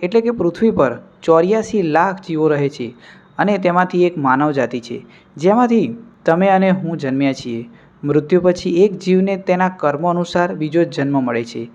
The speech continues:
અને જ્યારે કોઈ જીવ તેના પાછલા જન્મમાં સૌથી વધુ સારા કર્મો કરે છે, ત્યારે તે માનવ જાતિમાં જન્મે છે. પરંતુ મિત્રો, શાસ્ત્રો અનુસાર અન્ય તમામ જાતિઓની તુલનામાં માનવ જાતિમાં એક જીવને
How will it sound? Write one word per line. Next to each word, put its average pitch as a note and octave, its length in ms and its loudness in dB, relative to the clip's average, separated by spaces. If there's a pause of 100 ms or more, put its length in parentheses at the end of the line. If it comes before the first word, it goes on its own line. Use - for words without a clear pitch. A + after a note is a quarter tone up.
(240)
અને F#3+ 160 0
જ્યારે F3+ 300 2
કોઈ F3+ 240 4
જીવ E3 400 0 (320)
તેના D#3+ 240 0
પાછલા D#3+ 420 0
જન્મમાં D#3+ 840 -2
સૌથી D#3+ 320 2
વધુ E3 340 2
સારા D#3 360 2
કર્મો D#3 320 -2
કરે D#3 280 0
છે, B2 300 -6 (280)
ત્યારે G3 280 2
તે G3+ 160 2
માનવ F3+ 320 0
જાતિમાં F3 420 0
જન્મે B2+ 360 -4
છે. A2 240 -10 (280)
પરંતુ A3 360 2
મિત્રો, G3+ 440 0 (300)
શાસ્ત્રો D#3 400 2
અનુસાર G3+ 520 2 (280)
અન્ય F#3+ 240 2
તમામ F#3+ 440 2
જાતિઓની F#3 520 2
તુલનામાં D#3+ 720 -2
માનવ D3+ 280 2
જાતિમાં F3 420 0
એક E3 280 -2
જીવને D#3 540 -4